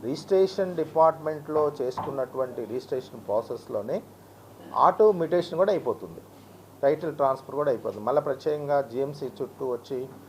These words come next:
జీఎంసీకి వాళ్ళు డా-, అప్లికేషన్ పెట్టుకొని చేయాల్సినటువంటి అవసరం ఉంది. ఇది చాలా వేగవంతమైన చర్య. ఇది కూడా పదిహేడు నగరాలు, పదిహేడు మున్సిపల్ కార్పొరేషన్స్‌లో రేపు ఆగస్టు ఫస్ట్ నుంచి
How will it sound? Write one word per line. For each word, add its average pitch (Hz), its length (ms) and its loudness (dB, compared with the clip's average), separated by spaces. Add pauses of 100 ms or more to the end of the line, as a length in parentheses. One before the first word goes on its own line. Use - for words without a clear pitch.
(260)
జీఎంసీకి 131 460 -2
వాళ్ళు 117 440 4 (320)
డా-, 110 360 2
అప్లికేషన్ 117 580 -6
పెట్టుకొని 113 380 -6
చేయాల్సినటువంటి 110 580 -4
అవసరం 92 300 -6
ఉంది. - 220 -16 (480)
ఇది 170 300 0
చాలా 139 200 8
వేగవంతమైన 127 580 2
చర్య. 127 280 0
ఇది 165 260 0
కూడా 180 380 2 (580)
పదిహేడు 165 480 2
నగరాలు, 139 520 4 (400)
పదిహేడు 143 340 2
మున్సిపల్ 135 420 -4
కార్పొరేషన్స్‌లో 127 1040 -2
రేపు 120 240 0
ఆగస్టు 135 380 -4
ఫస్ట్ - 320 -8
నుంచి 113 480 -6